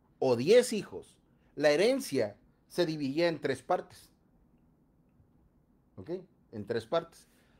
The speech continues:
Las dos terceras partes se las daban al primogénito y la otra parte se dividía en el resto del hijo,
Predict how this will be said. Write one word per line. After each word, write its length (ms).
Las 340
dos 240
terceras 420
partes 380
se 80
las 240
daban 260
al 120
primogénito 680
y 120
la 140
otra 380
parte 240
se 140
dividía 320
en 100
el 80
resto 300
del 100
hijo, 220